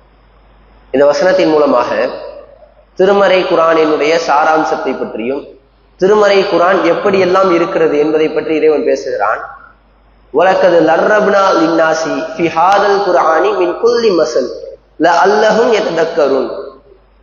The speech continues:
இந்த குர்ஆனில் மக்களுக்கு தேவையான ஒவ்வொரு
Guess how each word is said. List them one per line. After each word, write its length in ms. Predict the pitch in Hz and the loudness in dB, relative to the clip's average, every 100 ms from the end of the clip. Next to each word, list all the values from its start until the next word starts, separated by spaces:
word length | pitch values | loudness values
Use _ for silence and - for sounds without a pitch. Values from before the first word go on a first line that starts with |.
| _ _ _ | _ _ _
இந்த 180 | 156 180 | 0 2
குர்ஆனில் 580 | 180 185 196 202 180 170 196 - - - - - | 2 2 2 2 0 -2 -4 -6 -10 -14 -18 -6
மக்களுக்கு 600 | 139 170 - 233 233 233 - | -4 -2 2 2 2 0 0
தேவையான 520 | 185 190 190 160 143 156 - - - - 131 | 0 0 0 0 0 0 -2 -8 -14 -10 -2
ஒவ்வொரு 500 | 170 220 233 247 | 2 2 4 4